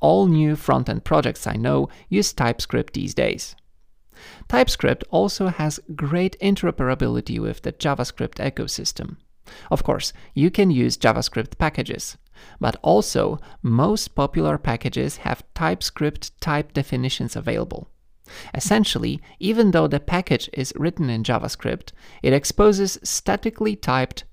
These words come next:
public A P I. It makes using new packages much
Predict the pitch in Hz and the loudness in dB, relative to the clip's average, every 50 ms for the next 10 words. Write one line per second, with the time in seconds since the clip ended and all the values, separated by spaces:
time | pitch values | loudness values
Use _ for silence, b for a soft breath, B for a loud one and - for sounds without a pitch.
0 | - - - - - 196 127 123 120 - - - 117 113 - - 117 110 117 113 | -10 -8 -6 -6 -4 -2 -4 -4 -4 -6 -6 -8 -8 -8 -6 -4 -2 0 0 0
1 | - - 139 - _ _ _ _ _ _ _ B B B B B B B - 110 | 0 -2 -6 -12 _ _ _ _ _ _ _ B B B B B B B -2 2
2 | 139 165 190 - - 165 165 165 147 151 143 143 139 135 - 160 151 156 - 131 | 2 2 2 2 0 0 2 2 4 4 4 2 2 2 2 0 0 2 0 -2
3 | 98 - - - - - 120 123 131 135 139 147 151 147 | -2 -2 -6 -6 -4 -4 -4 -2 0 0 0 0 0 -2